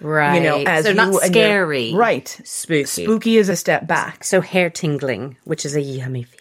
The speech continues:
Speaker 1: Exactly. So the sort of spookiness of, like,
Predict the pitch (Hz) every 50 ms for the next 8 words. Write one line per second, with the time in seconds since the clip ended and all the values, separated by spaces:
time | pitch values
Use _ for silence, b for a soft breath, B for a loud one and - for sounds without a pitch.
0 | _ _ 160 151 143 139 151 131 123 - - - - 85 - b b b b b
1 | b - - - - 180 165 160 160 160 170 160 - 185 175 170 160 - - -
2 | - 233 233 - 196 190 175 156 151 - - - 170 151 147 143 143 139 147 -
3 | - 175 160 147 143 135 135 - - -